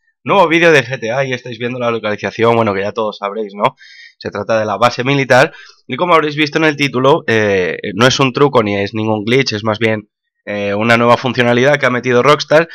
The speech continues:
Y, eh, para cuando llamamos a Lester han aña-, han añadido una nueva función que se llama la poli hace la vista gorda, ¿vale? Quiere decir,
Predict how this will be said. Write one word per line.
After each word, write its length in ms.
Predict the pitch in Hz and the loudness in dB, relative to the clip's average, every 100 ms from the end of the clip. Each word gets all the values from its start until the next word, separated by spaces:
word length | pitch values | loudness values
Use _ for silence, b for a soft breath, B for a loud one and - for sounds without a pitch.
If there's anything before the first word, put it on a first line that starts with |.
| B B B _ | B B B _
Y, 280 | 127 156 - | -6 -4 -2
eh, 500 | 131 120 113 104 98 | 0 2 0 -2 -4
para 160 | 104 107 | -2 0
cuando 200 | 127 131 | 2 2
llamamos 440 | 139 135 131 127 | 4 4 2 -2
a 60 | 131 | -4
Lester 380 | 131 120 131 | -4 -6 -6
han 160 | 127 123 | -4 -4
aña-, 240 | 120 120 104 | -6 -6 -2
han 140 | 113 | -2
añadido 440 | 113 113 117 107 | 0 2 2 2
una 200 | 92 107 | 0 0
nueva 220 | 113 117 110 | 0 0 0
función 420 | 117 107 127 120 | -8 -6 -6 -4
que 120 | 117 | -8
se 120 | 104 | -4
llama 300 | 104 107 110 | 0 2 2
la 200 | 107 98 | 4 2
poli 320 | 117 113 110 | 4 2 2
hace 220 | 107 - 110 | -2 -2 0
la 100 | 104 | 0
vista 280 | 107 - | -2 -4
gorda, 280 | 98 104 90 82 | -4 -4 -6 -8
¿vale? 280 | 98 120 b b b b b _ - | -6 -6 b b b b b _ -4
Quiere 180 | 120 | 2
decir, 520 | 131 127 - 135 143 | 4 4 2 -4 -6